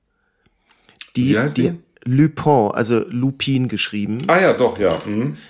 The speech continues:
Speaker 2: Mhm.
Speaker 1: Ähm, da ist ja diese Anfangsszene, ähm, wo sie eine Versteigerung im Louvre machen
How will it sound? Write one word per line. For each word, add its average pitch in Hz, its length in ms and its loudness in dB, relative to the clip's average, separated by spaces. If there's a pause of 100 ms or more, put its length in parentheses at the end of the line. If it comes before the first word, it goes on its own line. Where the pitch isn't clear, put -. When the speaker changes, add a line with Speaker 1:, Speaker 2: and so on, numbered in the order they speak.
(140)
Speaker 2:
Mhm. 147 60 -2
Speaker 1:
Ähm, 147 340 4
da 156 80 2
ist - 160 2
ja 240 80 2
diese 170 260 2
Anfangsszene, 143 1160 0 (120)
ähm, 131 480 4
wo 135 380 0
sie 143 240 -2
eine 139 120 0
Versteigerung 143 840 0
im 123 180 -4
Louvre 175 460 -2
machen 156 580 -2